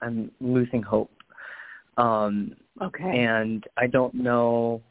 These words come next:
Speaker 1: if, like, my guides have something that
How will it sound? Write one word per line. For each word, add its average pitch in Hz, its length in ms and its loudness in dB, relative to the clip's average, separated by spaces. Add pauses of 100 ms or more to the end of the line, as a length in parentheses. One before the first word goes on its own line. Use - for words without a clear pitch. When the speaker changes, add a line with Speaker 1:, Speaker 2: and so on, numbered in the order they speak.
(720)
Speaker 1:
if, 120 220 -6
like, 117 240 4
my 117 140 2
guides 160 460 4
have 160 240 -4
something 143 920 -2
that 113 320 -2